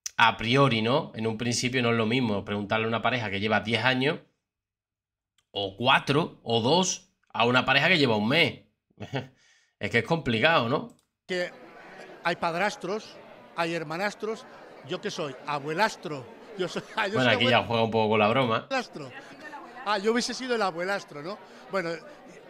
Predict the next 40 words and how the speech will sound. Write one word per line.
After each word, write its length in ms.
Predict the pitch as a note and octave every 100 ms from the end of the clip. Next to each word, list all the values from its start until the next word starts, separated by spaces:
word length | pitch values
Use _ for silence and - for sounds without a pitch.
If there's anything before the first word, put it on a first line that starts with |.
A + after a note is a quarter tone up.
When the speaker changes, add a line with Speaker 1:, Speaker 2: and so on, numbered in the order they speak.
| - -
Speaker 2:
parece 260 | F3+ G3 A#3+
que 80 |
tienen, 280 | A#3 A#3 A3 G#3+ F#3+ - -
eh, 360 | F3+ F3 E3+ D#3+ F#3+
ahora 220 | F#3 G#3+
están 240 | G3+ G#3+
buscando 420 | G3 - G3+ F3+
nombres 380 | F3+ G3 F3+ D#3+
para, 420 | - E3 D#3+ C#3+ - - - -
para 220 | E3 D#3+
el 100 | D#3+
niño 200 | G3+ G3+
Speaker 1:
Ojito 300 | E3+ D3+ F3
con 120 | F#3
los 80 | C3+
nombres 320 | C3+ E3 E3
Speaker 2:
y 40 | D#3+
Speaker 1:
que 80 |
Speaker 2:
para 100 | B2+
la 60 | G#2 A2+
Speaker 1:
propone. 240 | A#2+ B2+ G2
Speaker 2:
niña. 120 | G#3 F#3+ _ _ _ _ _ _
Speaker 1:
Ojito 460 | - A#2 C#3 C#3+ G3
con 120 | G3
los 100 | D3+
nombres 320 | B2+ C#3+ F#3+ -
que 160 | D#3
propone. 640 | B2+ A2+ C#3 D#3+ G#2 E2 - _ _ - D#3
Speaker 2:
En 60 |
caso 260 | - E3+ F#3+
de 80 | E3
que 80 | E3
sea 180 | F3
niño, 220 | F3+ G#3+ F3+
en 60 |
caso 180 | D#3+ F3
de 80 | E3
que 80 | D#3+
sea 120 | F3+
niña, 200 | G3